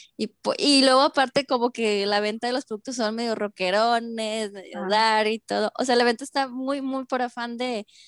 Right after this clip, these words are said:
Speaker 1: de ese género, o sea, rock, metal, eh, terror,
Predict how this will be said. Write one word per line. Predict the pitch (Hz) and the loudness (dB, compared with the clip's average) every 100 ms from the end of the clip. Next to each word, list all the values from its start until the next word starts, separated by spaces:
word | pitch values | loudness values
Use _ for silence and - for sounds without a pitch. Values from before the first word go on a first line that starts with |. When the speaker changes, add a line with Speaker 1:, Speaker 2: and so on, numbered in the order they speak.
| - _ - | -20 _ -20
Speaker 1:
de | - - 208 208 214 196 180 | -18 -8 0 4 6 4 4
ese | - 262 339 | 4 4 2
género, | 339 381 302 233 | 2 0 0 -2
o | |
sea, | 233 202 190 190 | -2 -4 -4 -8
rock, | 214 220 214 | -8 -6 -6
metal, | 202 196 - 208 208 214 208 196 185 | -10 -12 -10 -8 -6 -4 -4 -4 -6
eh, | - - | -8 -4
terror, | 190 196 190 208 208 208 196 | 0 2 2 4 4 4 0